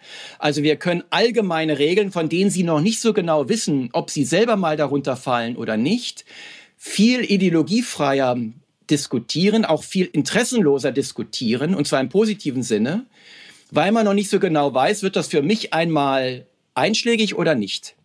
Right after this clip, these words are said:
Wenn es hingegen darum geht, sehr interventionistische Maßnahmen zu verhandeln, da ist sofort klar, wer der unmittelbare Profiteur ist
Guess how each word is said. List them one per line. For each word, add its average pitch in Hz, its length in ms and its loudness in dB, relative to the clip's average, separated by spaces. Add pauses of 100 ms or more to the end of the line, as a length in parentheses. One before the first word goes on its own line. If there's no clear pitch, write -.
(520)
Wenn 185 240 4
es 220 100 -2
hingegen 190 460 2
darum 165 280 2
geht, 156 480 0 (160)
sehr 170 340 0
interventionistische 160 1120 0
Maßnahmen 120 880 -2
zu - 160 -4
verhandeln, 127 640 -2
da 156 80 2
ist 180 220 -2
sofort 208 460 0
klar, 165 360 0
wer 170 140 -2
der 151 200 2
unmittelbare 160 680 0
Profiteur 151 640 0
ist - 340 -8